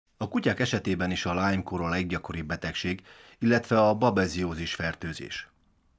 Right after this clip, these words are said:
Míg az előbbi betegség tünete a magas láz, duzzanat, izületi gyulladás, addig az utóbbi fertőzés során a baktériumok a vörös vérsejteket pusztítják.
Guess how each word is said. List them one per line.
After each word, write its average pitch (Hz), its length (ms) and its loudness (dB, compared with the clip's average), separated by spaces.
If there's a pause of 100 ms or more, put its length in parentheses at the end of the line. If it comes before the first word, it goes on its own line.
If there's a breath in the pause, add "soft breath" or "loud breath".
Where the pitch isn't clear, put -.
(100)
Míg 101 160 2
az 104 120 2
előbbi 120 320 6
betegség 95 460 -2
tünete 101 340 -2
a 85 40 0
magas 95 360 0
láz, 101 560 2
duzzanat, 95 720 -2
izületi 95 460 -2
gyulladás, 101 600 0 (600 loud breath)
addig 120 280 2
az 92 120 2
utóbbi 110 380 0
fertőzés 98 680 0
során 101 360 2
a 87 80 0
baktériumok 98 800 0 (220 loud breath)
a 104 160 0
vörös 120 340 4
vérsejteket 87 680 -6
pusztítják. - 760 -10